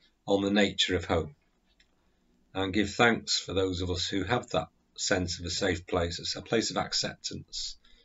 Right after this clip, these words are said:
a place where we're valued, and pray for those who, for whatever reason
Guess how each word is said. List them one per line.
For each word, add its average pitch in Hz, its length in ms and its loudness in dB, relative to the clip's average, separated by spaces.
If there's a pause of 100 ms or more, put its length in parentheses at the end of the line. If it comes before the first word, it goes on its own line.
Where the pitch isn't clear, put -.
(600)
a - 220 -16
place 107 280 2
where 98 120 6
we're 90 100 6
valued, 85 540 2 (1200)
and 117 340 4
pray 190 240 10
for - 140 8
those 80 580 2
who, 90 260 -2
for - 180 -10
whatever 101 340 4
reason 82 440 -4